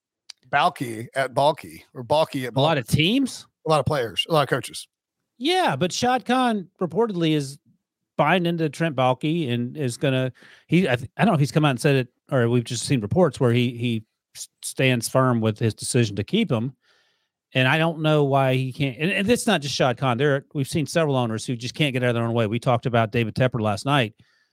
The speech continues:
Speaker 2: um, in terms of his impatience and, and wanting to win and, and the demands that he reportedly made on the next O C in Carolina. I, I don't know why Shad Khan would say suddenly, "Oh, let's switch things up," 'cause he seems to think his way is working. If he wants Trent Baalke, I think,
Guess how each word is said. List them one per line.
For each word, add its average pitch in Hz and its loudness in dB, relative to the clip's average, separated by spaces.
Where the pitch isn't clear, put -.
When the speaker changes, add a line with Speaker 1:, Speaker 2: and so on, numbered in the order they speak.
Speaker 2:
um, 113 0
in 104 -10
terms 110 -6
of 107 -2
his 117 -2
impatience 113 -2
and, 107 -6
and 107 -4
wanting 113 2
to 104 2
win 110 2
and, 104 -4
and 104 -8
the 110 -4
demands 113 0
that 107 -4
he 120 -2
reportedly 110 -2
made 110 0
on 107 -2
the 104 -4
next 110 -4
O 110 -2
C 123 2
in 113 -2
Carolina. 113 0
I, - 0
I - 0
don't 330 2
know 214 0
why 160 0
Shad 139 -2
Khan 135 0
would 123 -2
say 120 0
suddenly, 127 -2
"Oh, 147 0
let's 160 0
switch - -2
things 120 0
up," 151 0
'cause 120 0
he 160 0
seems 185 -2
to 196 -4
think 143 0
his 143 0
way 151 2
is 131 0
working. 143 0
If 101 -6
he 120 -2
wants 139 0
Trent 143 -2
Baalke, 120 0
I 110 0
think, 123 -4